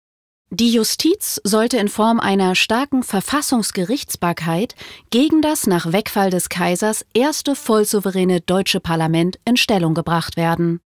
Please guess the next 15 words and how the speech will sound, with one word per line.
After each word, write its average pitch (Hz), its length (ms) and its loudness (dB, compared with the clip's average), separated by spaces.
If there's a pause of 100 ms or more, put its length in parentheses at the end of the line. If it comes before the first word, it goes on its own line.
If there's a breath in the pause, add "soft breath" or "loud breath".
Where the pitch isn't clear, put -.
(420)
Der 226 160 4
lange 254 520 2
linksliberal 175 960 2
dominierte 165 680 2
Reichstag 190 560 -4
der 165 180 0
Weimarer 165 520 0
Republik 170 640 -4 (320 loud breath)
sollte 254 360 0
in 247 120 0
seiner 180 280 2
Gesetzgebung 196 960 0
vom 190 460 0
konservativen 254 960 0
Reichsgericht 175 840 -2